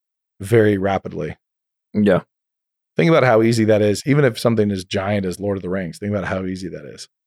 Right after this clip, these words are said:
Speaker 1: You know, with a hobbit and a ring.
Speaker 2: Yeah.
Speaker 1: You know, and the situation is big and giant and fraught, but it's actually, the bullseye is pretty easy to
Speaker 2: Yeah. The least heroic character is
Speaker 1: Yeah.
Speaker 2: given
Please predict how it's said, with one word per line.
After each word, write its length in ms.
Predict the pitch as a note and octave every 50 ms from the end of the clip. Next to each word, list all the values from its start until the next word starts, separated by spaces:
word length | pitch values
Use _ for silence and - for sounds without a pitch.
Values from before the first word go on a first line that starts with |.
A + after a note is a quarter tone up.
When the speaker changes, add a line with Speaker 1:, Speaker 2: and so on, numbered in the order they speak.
| _ _ _
Speaker 1:
You 100 | G2 G2+
know, 120 | F#2+ E2 E2
with 180 | F2 F2 - _ _
a 60 | G#2
hobbit 300 | G2 A2 G#2+ G#2 G#2 G2+
and 100 | - F#2+
a 60 | G2 F2+
ring. 320 | F2+ G2 F#2+ F2+ F2 - - _ _ _ _
Speaker 2:
Yeah. 320 | - G#2+ G#2 G2+ G2 G2 - _ _
Speaker 1:
You 100 | - G#2+
know, 180 | G#2 G2 F2+ F2+ - _
and 360 | - G#2 G2+ G2 F#2+ F#2+ F#2
the 80 | F#2+ G#2
situation 680 | - - B2 G#2+ - G#2+ A2 A2+ A#2 A#2 A#2 - G2+
is 160 | F#2+ F2 E2+
big 400 | F#2 _ _ A2+ A2 G#2+ G2+ F#2+
and 140 | G2+ G2 F#2+
giant 260 | G2+ G#2 G2+ G#2 F#2+
and 100 | F#2+ F2+
fraught, 420 | - - - A#2 G#2 F#2+ E2+ - - _ _ _ _
but 200 | G#2 G#2 A2 G#2
it's 100 | G2 -
actually, 400 | A2 A2 A2 - G#2+ G#2 G2+ - _ _
the 80 | A2
bullseye 380 | G#2+ G#2 A2+ A#2 A#2 A2 A2+ G2+
is 100 | F#2+ -
pretty 240 | - G#2 G2+ G2+ D#2+
easy 260 | G2 G2+ F#2 G2 F#2
to 280 | E2+ - F2+ F2 E2+ E2+ -
Speaker 2:
Yeah. 220 | F2 D2+ C#2 D#2 - _ _ _
The 100 | F2+ F2+
least 300 | F#2+ G#2 G#2+ G#2 - -
heroic 540 | G#2+ G2 F#2 F#2 F2 F2 F2 - - - _ _ _ _ _
character 600 | - - F2+ D#2+ D#2 C#2+ - - D#2 D2+ - - - _ _ _
is 200 | - - F2 -
Speaker 1:
Yeah. 80 | - C3
Speaker 2:
given 380 | A2+ E2 E2 D#2 D#2 D#2 -